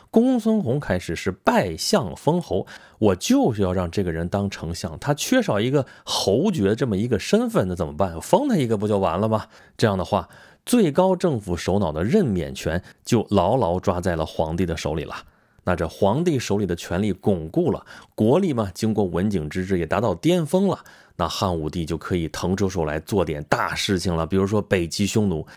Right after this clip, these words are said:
比如说征朝鲜，比如说征服西南夷、东南夷，比如说平定南越。这一桩桩、一件件决策都是出自未央宫啊，包括凿空西域，张骞就是从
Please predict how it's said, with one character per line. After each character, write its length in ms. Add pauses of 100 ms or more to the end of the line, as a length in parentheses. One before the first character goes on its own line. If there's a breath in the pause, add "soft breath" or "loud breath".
(140 loud breath)
比 80
如 80
说 240
征 320
朝 280
鲜， 260 (300 soft breath)
比 80
如 60
说 140
征 240
服 160
西 220
南 240
夷、 200
东 280
南 180
夷， 200 (260 soft breath)
比 80
如 80
说 180
平 380
定 240
南 240
越。 180 (400 soft breath)
这 280
一 200
桩 320
桩、 280
一 200
件 240
件 240
决 220
策 200
都 200
是 180
出 280
自 160
未 320
央 260
宫 220
啊， 180 (400 loud breath)
包 240
括 320
凿 300
空 240
西 280
域， 160 (300 loud breath)
张 260
骞 320
就 200
是 180
从 320